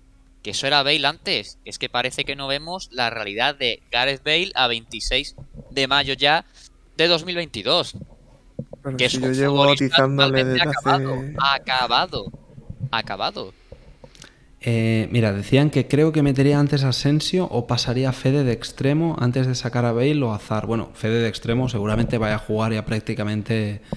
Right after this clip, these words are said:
Speaker 2: Pues yo voy a tirar una
Speaker 3: prácticamente
Speaker 2: piedra.
Speaker 3: ¿Cómo?
Speaker 2: Yo voy a tirar una piedra. Te voy a
Speaker 3: Ah.
Speaker 2: decir una cosa. Poniéndonos en la situación, uno cero,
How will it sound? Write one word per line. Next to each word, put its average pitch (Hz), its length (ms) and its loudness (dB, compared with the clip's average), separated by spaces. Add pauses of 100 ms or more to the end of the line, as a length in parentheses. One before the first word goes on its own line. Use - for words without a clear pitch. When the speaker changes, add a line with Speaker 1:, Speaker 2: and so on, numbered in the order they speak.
(380)
Speaker 2:
Pues 139 160 4
yo 143 60 4
voy 165 80 6
a - 40 6
tirar 180 160 6
una 143 140 6
Speaker 3:
prácticamente 110 480 4
Speaker 2:
piedra. - 680 -18
Speaker 3:
¿Cómo? - 640 -2 (280)
Speaker 2:
Yo 135 100 4
voy 165 80 8
a 160 40 6
tirar 156 180 6
una 127 180 4
piedra. 139 400 2 (280)
Te 117 80 4
voy 131 40 8
a 147 60 8
Speaker 3:
Ah. - 20 8
Speaker 2:
decir 165 220 4
una 120 120 2
cosa. 120 340 0 (1300)
Poniéndonos 175 440 4
en 170 100 6
la 165 60 4
situación, 139 540 -2 (320)
uno 165 220 6
cero, - 400 -2